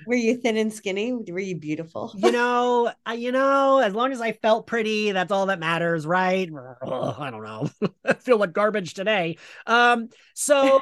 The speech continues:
Speaker 2: <laughs> then we get... God, where are we? Um,
Speaker 1: Please
Speaker 2: oh.
Speaker 1: don't watch this for the fashion <laughs> or the
Speaker 2: <laughs>
Speaker 1: diet tips.
Speaker 2: Yes, do not. <laughs> Oh, and I,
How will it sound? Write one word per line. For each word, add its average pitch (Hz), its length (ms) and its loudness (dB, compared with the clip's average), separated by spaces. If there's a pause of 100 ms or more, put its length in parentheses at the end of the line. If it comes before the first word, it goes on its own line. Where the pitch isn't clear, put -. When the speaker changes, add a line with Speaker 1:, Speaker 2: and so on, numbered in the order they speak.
Speaker 2:
<laughs> - 100 -20
then 277 260 2
we 311 160 0
get... - 640 -4 (920)
God, 113 220 -12
where 160 180 -10
are 214 160 -8
we? 214 220 -6
Um, 226 520 -2 (840)
Speaker 1:
Please 349 300 2
Speaker 2:
oh. 403 40 -6
Speaker 1:
don't 415 260 6
watch 320 320 4
this 302 260 2
for 302 200 0
the 285 180 0
fashion 277 640 4
<laughs> - 60 0 (600)
or 277 120 8
the 262 280 0
Speaker 2:
<laughs> - 40 -6
Speaker 1:
diet 240 500 0
tips. 294 400 -2 (640)
Speaker 2:
Yes, 170 240 -4
do 208 160 -4
not. - 640 -2 (440)
<laughs> 233 640 -2 (280)
Oh, 262 200 4
and 240 260 -2
I, 208 220 -2